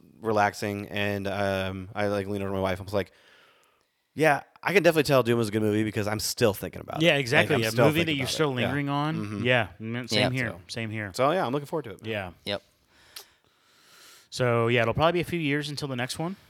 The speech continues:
Speaker 3: Yeah, I'm thinking earliest late twenty twenty-six, unfortunately.
Speaker 1: And then they'll push it back four months into twenty twenty-seven.
Speaker 2: Yeah.
Speaker 1: So.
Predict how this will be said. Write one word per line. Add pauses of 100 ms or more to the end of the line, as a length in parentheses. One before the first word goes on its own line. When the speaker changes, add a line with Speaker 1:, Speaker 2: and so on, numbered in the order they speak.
(140)
Speaker 3:
Yeah,
I'm
thinking
earliest
late
twenty
twenty-six,
unfortunately.
Speaker 1:
And
then
they'll
push
it
back
four
months
into
twenty
twenty-seven.
Speaker 2:
Yeah.
Speaker 1:
So.